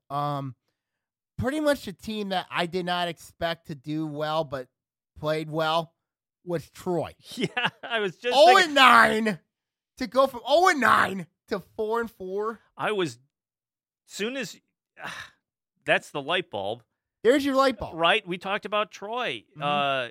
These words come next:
Speaker 2: couldn't score.
Speaker 1: Couldn't score.
Speaker 2: Couldn't score a point a year ago.
Speaker 1: Yeah.
Speaker 2: And
Speaker 1: They
Speaker 2: now
Speaker 1: scored thirty-one the final two weeks.
Speaker 2: Yes. And,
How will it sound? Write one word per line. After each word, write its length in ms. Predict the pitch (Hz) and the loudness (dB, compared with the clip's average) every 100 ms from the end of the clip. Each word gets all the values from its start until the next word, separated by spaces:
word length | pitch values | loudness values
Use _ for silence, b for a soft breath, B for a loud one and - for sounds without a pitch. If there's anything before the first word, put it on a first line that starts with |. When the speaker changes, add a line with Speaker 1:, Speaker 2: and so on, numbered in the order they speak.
| - | -8
Speaker 2:
couldn't 260 | - 370 330 | -4 -4 -4
score. 600 | - 277 370 415 302 - _ _ | -6 -4 -2 0 -2 -8 _ _
Speaker 1:
Couldn't 240 | - 359 453 | -4 -4 -4
score. 480 | - 349 349 294 170 | -6 2 6 6 8
Speaker 2:
Couldn't 300 | 269 294 254 | 4 2 -8
score 300 | - 254 233 | -4 -2 -2
a 40 | |
point 360 | - 208 208 156 | -2 -4 -4 -6
a 40 | |
year 220 | 143 143 | -8 -8
ago. 380 | 127 104 92 90 _ _ _ _ | -8 -8 -8 -10 _ _ _ _
Speaker 1:
Yeah. 100 | 311 440 392 _ _ 135 | -6 -6 -8 _ _ -8
Speaker 2:
And 180 | 143 | -4
Speaker 1:
They 60 | 185 | -2
Speaker 2:
now 140 | 170 | 0
Speaker 1:
scored 220 | 285 294 285 | 6 6 6
thirty-one 380 | 285 277 269 262 | -2 0 -2 -2
the 60 | 214 | 0
final 260 | 240 226 | 0 0
two 260 | - 254 226 | 0 -2 -2
weeks. 420 | 190 135 - - _ | -6 -8 -18 -20 _
Speaker 2:
Yes. 460 | 151 180 - - _ | -4 -4 -6 -16 _
And, 420 | 151 165 160 156 | -8 -6 -6 -10